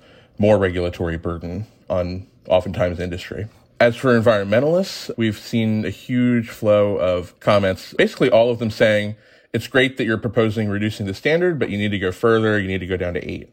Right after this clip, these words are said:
And so I'm going to imagine we're gonna see a lot of environmental comments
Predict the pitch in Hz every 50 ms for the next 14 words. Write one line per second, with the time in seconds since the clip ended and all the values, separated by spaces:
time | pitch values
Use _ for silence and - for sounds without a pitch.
0 | _ - 101 101 101 - - - 101 92 92 92 92 92 92 98 - - _ -
1 | - 101 92 107 104 101 98 98 85 98 95 95 - - 92 95 98 98 98 95
2 | 101 95 95 92 92 92 92 - - 90 87 87 98 98 98 98 98 101 98 92
3 | 98 95 95 95 92 92 87 - - 95 92 90 87 90 90 - - -